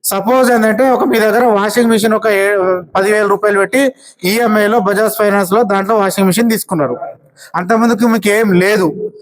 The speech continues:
బ్యాంక్ ఉన్నాయి కదా, షాపింగ్ ఉన్నాయి కదా, దాంట్లో తీసుకున్నాము. తీసుకున్న తర్వాత డబ్బులు కట్టకపోతే సిబిల్ స్కోర్ అనేటువంటిది తగ్గుతుంది.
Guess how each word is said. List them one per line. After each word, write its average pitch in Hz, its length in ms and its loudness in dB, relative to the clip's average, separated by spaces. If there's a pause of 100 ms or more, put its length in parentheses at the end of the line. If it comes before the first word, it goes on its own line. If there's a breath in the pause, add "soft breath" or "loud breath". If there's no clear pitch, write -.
(140)
బ్యాంక్ 185 320 -2
ఉన్నాయి 214 280 0
కదా, 226 100 2
షాపింగ్ 208 440 0
ఉన్నాయి 214 220 0
కదా, 190 120 0
దాంట్లో 196 280 -2
తీసుకున్నాము. 175 600 -2 (440 soft breath)
తీసుకున్న 247 420 -2
తర్వాత 233 340 0
డబ్బులు 202 320 0
కట్టకపోతే 202 880 0 (340)
సిబిల్ 208 360 -2
స్కోర్ 190 240 -2
అనేటువంటిది 180 540 -2
తగ్గుతుంది. 156 560 0